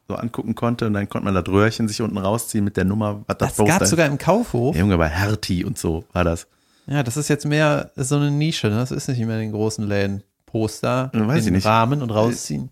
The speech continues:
Speaker 1: Nee.
Speaker 2: Gebe ich nicht mehr.
Speaker 1: <laughs> Ich weiß nicht mehr. Nee, aber da, da war ich früher ständig. Und da hab ich mir eins von Predator geholt, wo der so mit seinem
Speaker 2: Predator?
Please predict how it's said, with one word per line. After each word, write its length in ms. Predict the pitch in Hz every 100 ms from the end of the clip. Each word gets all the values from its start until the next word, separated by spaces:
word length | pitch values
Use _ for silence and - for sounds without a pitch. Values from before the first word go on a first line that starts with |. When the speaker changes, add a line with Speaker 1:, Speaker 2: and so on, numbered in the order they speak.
| -
Speaker 1:
Nee. 180 | 110 113
Speaker 2:
Gebe 140 | 127
ich 40 | 107
nicht 160 | 104
mehr. 160 | 110 107
Speaker 1:
<laughs> 20 |
Ich 160 | - -
weiß 180 | 233 -
nicht 140 | 85
mehr. 180 | 92 90
Nee, 140 | 107
aber 120 | 123 120
da, 120 | 117
da 140 | 120
war 80 | 143
ich 60 | 131
früher 180 | - 127
ständig. 240 | 135 117
Und 80 | 92
da 60 |
hab 60 | 101
ich 140 | 104 - _ - - _ _
mir 420 | 104 104 95 - _ _
eins 240 | - 104 107
von 360 | - 95 90 -
Predator 460 | - 110 120 131 120
geholt, 260 | 123 127
wo 60 | 92
der 220 | 85 82
so 160 | 85 82
mit 120 | 85
seinem 380 | 87 87 85 85 _ _ _ _ _ _ _ _
Speaker 2:
Predator? 720 | - - 113 156 - 202 240